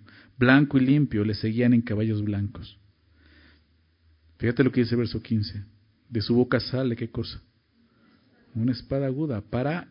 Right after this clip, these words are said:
herir con ellas a las naciones. Y él las regirá con vara de hierro. Y él pisa el lagar del vino del furor de la ira del Dios Todopoderoso. Y en su vestidura y en su muslo tiene escrito este nombre, Rey de Reyes y Señor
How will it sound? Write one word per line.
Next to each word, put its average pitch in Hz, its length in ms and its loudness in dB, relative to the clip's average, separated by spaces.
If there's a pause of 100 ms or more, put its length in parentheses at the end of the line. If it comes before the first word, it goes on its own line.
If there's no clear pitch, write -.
herir 139 480 4
con 139 220 4
ellas 156 280 2
a 135 40 -2
las 127 100 0
naciones. 135 720 0 (800)
Y 139 120 6
él 165 100 10
las 180 100 8
regirá 151 420 4
con 139 200 6
vara 160 220 4
de 180 140 4
hierro. 151 480 0 (840)
Y 120 140 4
él 143 160 2
pisa 143 240 0
el 131 80 2
lagar 117 320 0
del 117 160 2
vino 120 280 6
del 104 140 -2
furor 113 420 2
de 107 160 -6
la 101 120 -2
ira 107 320 -4 (320)
del 104 160 -4
Dios 104 240 -2
Todopoderoso. 101 800 -4 (1000)
Y 127 80 6
en 120 60 8
su 131 140 4
vestidura 139 560 8
y 156 80 10
en 143 60 8
su 139 140 8
muslo 156 380 6
tiene 147 180 2
escrito 143 320 2
este 127 200 2
nombre, 120 340 4
Rey 127 240 6
de 139 140 8
Reyes 120 540 4
y 107 60 -6
Señor 107 500 4